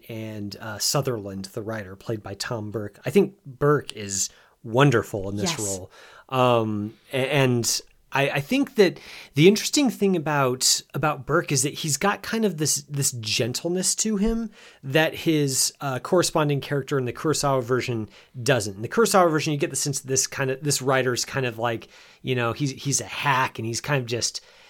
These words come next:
Speaker 1: he's, he's already kind of dissolute. Whereas Burke is playing a similar type, but there's a gentleness in the way he deals with,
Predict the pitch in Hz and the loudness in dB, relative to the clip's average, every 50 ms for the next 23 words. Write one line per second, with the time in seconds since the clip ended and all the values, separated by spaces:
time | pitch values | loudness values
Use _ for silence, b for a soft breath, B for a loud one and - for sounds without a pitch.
0 | B B B - 151 165 151 127 120 - - - 156 170 160 208 208 196 160 160 | B B B -2 0 0 2 2 0 -2 -4 -2 0 4 6 6 6 8 6 4
1 | 156 147 127 - - 127 120 110 104 - - 135 127 - - 123 98 104 110 98 | 4 2 0 -2 -4 -4 -6 -6 -6 -4 -2 0 0 0 0 -2 -2 -2 -4 -4
2 | 92 82 - - - - B B B B B B B B - 139 156 156 147 135 | -4 -6 -2 -2 -2 -2 B B B B B B B B 2 4 6 6 6 6
3 | - 127 131 127 175 190 196 190 196 - - 127 156 139 131 131 - - - - | 4 0 0 2 6 6 6 6 4 0 -6 -6 -4 -2 -2 -2 -2 -2 -6 -10
4 | _ _ _ _ - - 233 240 214 180 151 - - - - - 226 208 185 160 | _ _ _ _ -4 0 2 4 4 4 4 4 2 2 4 4 4 4 4 2
5 | 143 127 107 - - - - - 123 147 175 - - 139 - - 143 143 151 156 | 2 0 0 -2 -6 -6 -4 -2 -2 -2 -2 -4 -8 -10 -8 -8 -6 -2 -2 0
6 | 143 - 147 120 113 110 104 - 123 117 127 - - 160 156 156 160 151 - 135 | 0 0 -2 -4 -4 -6 -4 -4 -2 -2 -2 -4 -6 -4 -4 -4 -4 -4 -4 -4
7 | 123 120 123 117 117 110 - 123 110 104 104 - 110 113 117 117 110 107 107 - | -4 -4 -2 -2 -2 -4 -4 -8 -8 -8 -6 -4 -2 -2 -2 -2 -2 -4 -6 -6
8 | - 113 110 110 107 104 - - - - - | -6 -4 -4 -4 -4 -4 -8 -10 -14 -18 -20